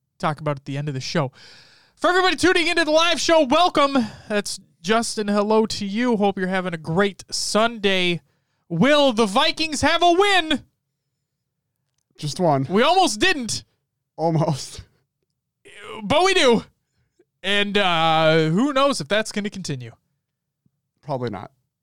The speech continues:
Speaker 1: I'm, I'm kinda right there with ya. But that's besides the point. Let's get into some competitive news! The Summer League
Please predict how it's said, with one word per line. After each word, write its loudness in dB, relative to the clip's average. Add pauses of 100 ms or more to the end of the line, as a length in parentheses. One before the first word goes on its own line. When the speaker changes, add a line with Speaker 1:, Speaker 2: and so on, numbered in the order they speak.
(200)
Speaker 1:
I'm, -8
I'm -12
kinda -10
right -4
there -2
with -4
ya. -8
But -2
that's -2
besides -2
the -6
point. -4
Let's -4
get -6
into -2
some 0
competitive 2
news! 6 (2000)
The -4
Summer 2
League -2